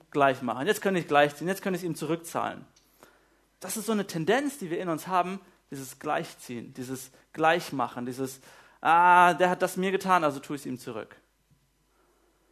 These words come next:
Das Problem an diesem Gleichziehen ist, wir werden den Leuten gleich,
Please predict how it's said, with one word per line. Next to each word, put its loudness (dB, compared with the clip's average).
Das -12
Problem 6
an 2
diesem -2
Gleichziehen -4
ist, -6
wir -4
werden 2
den 8
Leuten 2
gleich, 2